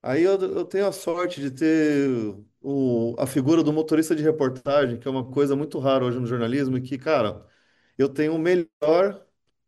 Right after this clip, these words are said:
e eu acho que um dos últimos que existe ainda, que chama Orlando de Souza. O Orlando, ele, ele, como ele é cria das comunidades lá, ele, ele sabe muito como funciona. E ele falou assim pra mim: "Cara, vamos embora,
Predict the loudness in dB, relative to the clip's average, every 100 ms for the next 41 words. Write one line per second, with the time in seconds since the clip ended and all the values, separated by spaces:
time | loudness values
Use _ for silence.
0 | _ _ -4 2 4 2 0 -4 -4 -6
1 | -2 -2 -2 -4 -2 0 0 0 -2 -2
2 | -2 -2 0 2 2 2 -2 -2 -2 0
3 | -4 -12 _ _ _ _ _ _ _ _
4 | 2 2 4 2 2 0 -2 -8 _ _
5 | -6 -4 -4 -2 -2 0 0 -2 0 2
6 | 2 -2 -4 -4 -2 -2 -2 -4 0 2
7 | 2 0 -2 -4 -6 -6 -4 2 2 2
8 | 0 -2 -4 -10 _ _ -6 -2 -2 -2
9 | -4 -4 -2 0 0 -2 -8 _ _ _
10 | _ _ _ _ _ 2 2 0 -2 -2
11 | -2 -2 0 2 2 -2 -12 _ _ _
12 | _ _ _ _ _ -4 -2 0 2 4
13 | 4 2 -2